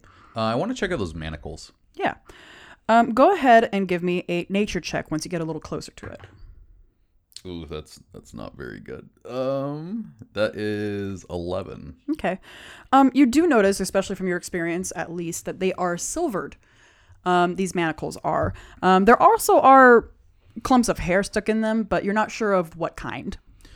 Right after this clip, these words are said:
Speaker 1: Um, Tenna's gonna look at these, you know, when she figures out what it is and what's on them. She makes a face and decides to take them with her. She puts them on her belt.
Speaker 2: Mm-hmm.
Speaker 1: Uh, but she is very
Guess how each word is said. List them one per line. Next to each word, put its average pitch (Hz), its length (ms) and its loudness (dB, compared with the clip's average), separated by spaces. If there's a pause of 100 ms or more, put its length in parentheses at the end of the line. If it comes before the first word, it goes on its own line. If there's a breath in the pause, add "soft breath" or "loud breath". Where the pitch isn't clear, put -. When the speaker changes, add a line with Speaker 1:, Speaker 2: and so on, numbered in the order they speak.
(340 soft breath)
Speaker 1:
Um, 98 600 -4 (500)
Tenna's 127 280 -4
gonna 110 160 -2
look 95 180 -4
at 85 120 -12
these, 87 460 -10 (180)
you 87 140 -10
know, 80 100 -10
when 80 180 -12
she 80 280 -14 (140)
figures 92 300 -6
out 85 200 -4
what 87 140 -4
it 85 100 -6
is 87 200 -6
and 82 120 -8
what's 87 260 -8
on 87 240 -8
them. 87 260 -8 (680 soft breath)
She 104 680 -6
makes 104 440 -2
a 123 60 2
face - 840 -6 (560)
and 85 680 -8 (600)
decides 90 320 -6
to 82 60 -16
take - 160 -10
them 82 160 -10
with 82 160 -10
her. 82 220 -10 (160)
She 80 340 -12 (120)
puts 92 180 -8
them 82 100 -12
on 82 100 -10
her 80 100 -10
belt. 78 380 -8 (280)
Speaker 2:
Mm-hmm. 151 140 -8
Speaker 1:
Uh, 85 260 -2
but 85 380 -8
she 175 320 -12
is 233 180 -10
very 190 680 -6